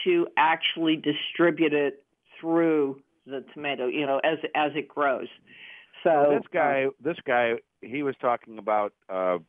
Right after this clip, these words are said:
Speaker 2: just brown soft spots along the tomato, which, without seeing it, I was guessing anthracnose or tomato fruit worm. When you see little s-, soft
Speaker 1: I'd go
Speaker 2: spots
Speaker 1: for
Speaker 2: in
Speaker 1: the
Speaker 2: tomato.
Speaker 1: anthracnose.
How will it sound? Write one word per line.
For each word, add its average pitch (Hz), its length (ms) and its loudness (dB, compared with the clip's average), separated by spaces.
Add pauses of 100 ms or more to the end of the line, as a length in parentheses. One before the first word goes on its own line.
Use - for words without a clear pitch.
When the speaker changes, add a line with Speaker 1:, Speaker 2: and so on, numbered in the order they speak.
(480)
Speaker 2:
just 110 220 -6
brown 110 320 0 (140)
soft 123 320 2 (120)
spots 92 360 -2 (180)
along 95 300 -6
the 85 80 -8
tomato, 95 540 -2 (460)
which, 113 200 -2 (260)
without 117 300 2 (120)
seeing 135 260 -4
it, 101 100 0
I 123 80 2
was 110 180 -4
guessing 107 320 -6
anthracnose 101 800 -4 (180)
or 104 280 -2
tomato 104 440 -4
fruit 143 240 -6
worm. 101 440 -4 (380)
When 104 200 -6
you 110 100 0 (100)
see 117 120 0
little 117 280 -2
s-, - 400 -20 (300)
soft 240 140 2 (120)
Speaker 1:
I'd 190 60 -12
go 202 120 0
Speaker 2:
spots 180 140 -4
Speaker 1:
for 185 100 0
Speaker 2:
in 170 60 2
Speaker 1:
the 160 120 2
Speaker 2:
tomato. 151 280 -6
Speaker 1:
anthracnose. 151 440 -2